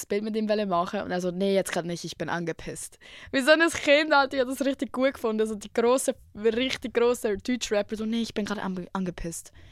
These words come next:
Ja, ist gut. Schon gut. Ähm,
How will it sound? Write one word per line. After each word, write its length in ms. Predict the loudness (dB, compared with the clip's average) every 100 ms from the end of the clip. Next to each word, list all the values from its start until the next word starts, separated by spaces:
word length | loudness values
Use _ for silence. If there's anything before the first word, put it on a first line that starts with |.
| -20 -20 -2
Ja, 280 | 2 4 2
ist 200 | 0 2
gut. 420 | 2 4 2 -2 -10 -16 -18 -20 -14 -14
Schon 240 | -6 -4 -2
gut. 260 | -2 -2 -4 -16 -20 -20 -20 -20 _ -4
Ähm, 640 | 0 0 -2 -4 -4 -6